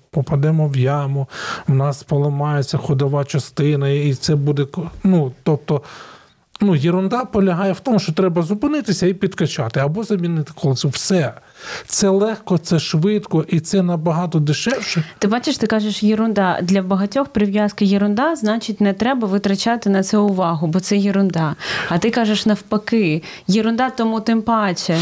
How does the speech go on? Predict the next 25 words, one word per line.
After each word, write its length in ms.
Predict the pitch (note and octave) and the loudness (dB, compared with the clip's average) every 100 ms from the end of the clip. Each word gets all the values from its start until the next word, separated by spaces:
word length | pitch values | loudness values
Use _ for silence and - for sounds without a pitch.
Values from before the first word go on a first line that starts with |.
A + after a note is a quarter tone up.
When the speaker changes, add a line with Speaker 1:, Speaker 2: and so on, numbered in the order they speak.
| F3+ | 0
Speaker 2:
Зупинилися 580 | F#3 G3 G#3 G#3+ C#4+ D#4 | -2 0 0 2 2 2
Speaker 1:
Ну, 80 | F3+ | 2
Speaker 2:
і 80 | G3 | 2
вирішили, 320 | F#3 D#3 F3+ | 2 2 0
Speaker 1:
я, 80 | F3+ | 0
я 160 | D#3 F3 | 0 0
Speaker 2:
так? 60 | |
Speaker 1:
про 100 | G3 | -2
це 140 | G3+ G#3 | -2 0
говорю, 440 | D#3 E3 F#3 F3+ | 0 2 0 0
що 240 | D#3 - D#3+ | 0 0 0
якщо 400 | D3 C#3 - F#3+ | 2 0 0 -2
це 200 | F3+ E3 | 0 0
маленьке, 680 | C#3+ C#3 D3 F#3+ A#3+ - C#3+ | 2 2 0 0 -2 -2 -2
то 180 | - C#3 | 0 -2
тоді 580 | - C3 C3 E3+ F#3+ - | 0 0 2 4 4 4
нам 240 | D#3 E3 | 4 4
простіше 600 | D3 D3 - - F3 - D3 | 2 0 0 0 0 0 2
його, 440 | D3 C3+ D#3 D3 | 2 2 2 2
а, 100 | D#3+ | 0
Speaker 2:
Мгм. 140 | C#3+ C3+ | 0 2
Speaker 1:
вирішити. 540 | D3 C3+ - B2+ C#3 | 0 0 0 0 0
Це 200 | B2 - | 0 0
більше 560 | E3+ D#3+ A3 - F#3 D3+ - - - | 0 0 -2 -2 0 0 -2 -14 -4
моє 460 | E3 D3 D#3 F#3+ G3 | 2 2 2 0 -2